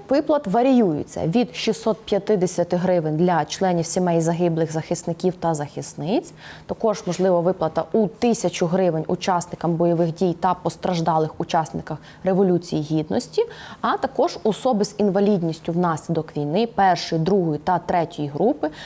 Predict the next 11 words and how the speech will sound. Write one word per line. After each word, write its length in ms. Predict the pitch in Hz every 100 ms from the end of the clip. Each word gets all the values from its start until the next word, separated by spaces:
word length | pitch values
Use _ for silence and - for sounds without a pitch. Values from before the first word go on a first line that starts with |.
| - -
мають 280 | 330 415
право 260 | 285 277 359
на 120 | 269
виплати 480 | 185 247 247 233 185
по 240 | 180 180
дві 200 | 151 202
тисячі 480 | 202 214 196 165 151
сімсот, 540 | - 143 139 156 240 - - -
дві 160 | 175 196
тисячі 460 | 220 - 170 156
дев'ятсот 680 | 147 156 147 147 - 226